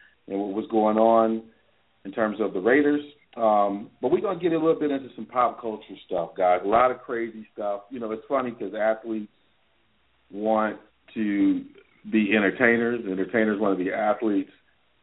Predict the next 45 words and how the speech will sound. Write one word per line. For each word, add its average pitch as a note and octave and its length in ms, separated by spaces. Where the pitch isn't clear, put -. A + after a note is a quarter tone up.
You A#2 120
know, G#2 180
I B2+ 100
just C3 100
wanna C3 140
break A2+ 240
away A2 200
just G#2 200
real A2 160
quick - 260
on G2+ 120
this F#2+ 160
stuff. F#2+ 260
It, F#2 400
it, C3 200
<laughs> - 0
we C#3+ 80
put C3 140
too C#3+ 120
much A2+ 220
time G2 260
on F2 140
it. E2 100
But, B2 600
you C3+ 120
know, G2 400
athletes E3 340
are A2+ 60
great A2+ 260
on G2 200
Twitter G#2+ 320
and G2 140
social G2 260
media. G2 280
There's F#2 100
a F#2 40
lot F#2+ 200
of F#2+ 100
stuff F#2 240
on F#2 180
there. E2+ 300
But G#2+ 220
Hank G2+ 320
and G2+ 180
Hammer, F#2 480